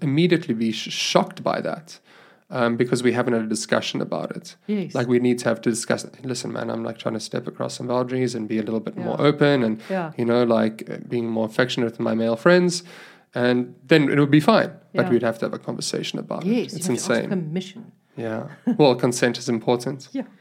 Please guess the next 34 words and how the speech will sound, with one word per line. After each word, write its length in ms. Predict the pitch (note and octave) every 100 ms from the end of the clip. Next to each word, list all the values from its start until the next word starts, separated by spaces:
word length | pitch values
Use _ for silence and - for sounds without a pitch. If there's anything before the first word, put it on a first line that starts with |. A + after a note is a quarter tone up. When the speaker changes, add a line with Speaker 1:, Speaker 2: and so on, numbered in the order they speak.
| _ _
Speaker 1:
<laughs> 340 | _ - -
Speaker 2:
Yeah, 340 | F#3 F#3 C#4+
it 60 | F4+
is, 300 | G4+ A#3+ -
yes, 320 | G#3+ C3 - -
yes. 380 | D3+ - - _ - - - - -
Um, 420 | G#3+ G#3+ G#3+ G3+ -
I 80 | A3
think 180 | D#4+
we 80 | D4+
also 240 | B3+ C#4+ D4+
need 180 | C#4 C4+
to 60 |
stop 300 | - B3+ B3
defining 480 | B3 A3+ A3+ A3+ A#3
the 100 | A3
word 300 | G3 G3 F#3+
man 560 | F3+ F#3 D#3 C#3 F3 F3
as 140 | F#3
something 480 | - F#3+ - F3+ E3+
noble. 600 | F3 G#3+ E3+ C#3+ B2 C3+ - - - - - _ _ -
Um, 300 | G3+ G3+ G3
I've 100 | A3+ A3
got 80 | F#4
a 40 |
big 220 | F#4 C4
problem 260 | D#4 D4+ D#4
with 140 | A#3+
people 360 | A#3+ A#3+ C4+ A#3+
who 140 | A3+
say, 680 | A3 - A#3 F#3+ F3 F3+ F3+ - _ _ _ _
"You 100 | G#3
know, 120 |
the 80 | B3